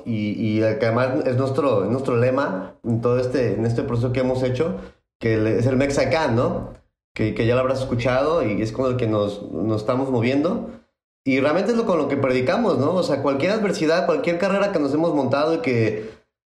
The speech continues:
sabemos que nuestra carrera no es necesariamente con la gente que está ahí, porque, sabe, como lo dijo Raúl, sabemos que no estamos a lo mejor en la posición todavía de competir físicamente.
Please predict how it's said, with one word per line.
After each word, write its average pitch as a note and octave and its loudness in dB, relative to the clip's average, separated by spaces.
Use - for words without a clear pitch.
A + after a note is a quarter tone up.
sabemos F3+ 2
que F3 0
nuestra D3 0
carrera E3+ 2
no F3+ 2
es F#3+ 0
necesariamente F3 0
con E3 0
la C3 0
gente E3 0
que D#3 -2
está C#3 0
ahí, F3 0
porque, C#3 0
sabe, B2+ 0
como B2+ 0
lo B2+ 2
dijo C#3 0
Raúl, C#3+ 2
sabemos A#2+ 0
que C#3+ -2
no C3 0
estamos C#3+ 0
a C#3 0
lo A#2+ 0
mejor A#2 0
en C#3+ 0
la C#3 -2
posición B2 0
todavía C3+ 2
de C3 -2
competir A#2+ -2
físicamente. C#3 -2